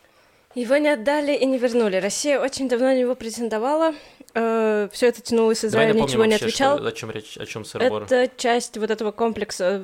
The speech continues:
Speaker 1: в Старом городе в Иерусалимском.
Speaker 2: Мгм.
Speaker 1: Есть храм гроба Господня, и там есть территории, к нему прилегающие. Я, если честно, не помню всей истории вопроса. Но там, э,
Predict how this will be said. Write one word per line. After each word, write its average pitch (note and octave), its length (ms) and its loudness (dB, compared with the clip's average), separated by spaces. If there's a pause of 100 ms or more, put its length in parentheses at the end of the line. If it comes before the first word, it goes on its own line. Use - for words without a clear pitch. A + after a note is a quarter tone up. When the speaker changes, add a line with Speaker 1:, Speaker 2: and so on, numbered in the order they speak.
Speaker 1:
в - 60 -20
Старом G#3 300 -2
городе G3 280 -2
в E3 40 -6
Иерусалимском. B3+ 720 -2
Speaker 2:
Мгм. A#3 100 -2
Speaker 1:
Есть G3 240 -2
храм F#3+ 240 0
гроба C4+ 280 0
Господня, A#3+ 600 2
и F#3 60 -4
там G#3+ 160 0
есть G3+ 260 -2
территории, C#4 380 0
к - 120 -8
нему A3+ 160 2
прилегающие. G#3+ 680 -2
Я, G3 80 -2
если G3 200 -6
честно, F#3+ 360 -4
не G3 120 -4
помню F#3+ 280 -2
всей C4+ 220 -6
истории A#3+ 320 -2
вопроса. A#3 500 -4 (580)
Но G#3+ 140 0
там, G#3+ 460 0
э, G#3 240 2